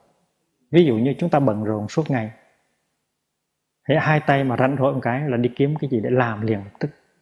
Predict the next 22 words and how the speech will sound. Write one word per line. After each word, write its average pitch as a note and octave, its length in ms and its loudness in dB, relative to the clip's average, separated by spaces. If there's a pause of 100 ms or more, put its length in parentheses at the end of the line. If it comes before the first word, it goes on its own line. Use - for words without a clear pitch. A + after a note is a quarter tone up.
(420)
Và A#2 100 -2
nếu A#2+ 140 2
mà D3+ 100 -2
không D3 240 0
làm A2+ 300 2
cái D3 80 2
gì A2 280 0 (160)
thì A2+ 100 -4
có C#3 120 0
mặc C3 200 -2
cảm A2+ 300 -4
là B2 120 -2
mình G#2+ 280 -2
làm G#2 200 -2
biếng. B2+ 280 2 (2750)
Làm C3 300 4
suốt F3+ 220 2
ngày, A#2 300 4 (1200)
làm B2+ 160 2
việc A#2+ 160 4
suốt D#3+ 220 0
ngày A#2+ 240 4